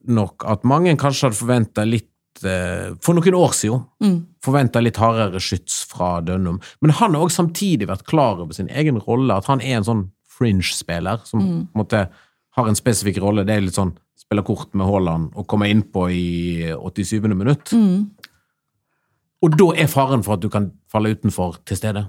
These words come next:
Speaker 2: Jeg kjenner meg veldig igjen
Speaker 1: <laughs> Ja.
Speaker 2: i Dønnums, eh, dilemma her.
Speaker 1: Ja, fortell.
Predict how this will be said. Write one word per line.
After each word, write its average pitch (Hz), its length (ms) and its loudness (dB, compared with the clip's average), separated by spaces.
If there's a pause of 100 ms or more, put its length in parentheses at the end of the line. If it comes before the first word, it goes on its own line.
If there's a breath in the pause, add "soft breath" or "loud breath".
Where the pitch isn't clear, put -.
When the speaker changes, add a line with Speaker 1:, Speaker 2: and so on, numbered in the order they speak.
Speaker 2:
Jeg 190 80 0
kjenner 180 240 2
meg 160 140 2
veldig 165 260 2
igjen 151 220 2 (280)
Speaker 1:
<laughs> - 520 -6
Ja. 139 140 0 (220)
Speaker 2:
i 185 80 0
Dønnums, 156 720 0
eh, 160 200 0
dilemma 156 480 2
her. 156 160 0 (500)
Speaker 1:
Ja, 151 80 0
fortell. 98 300 -2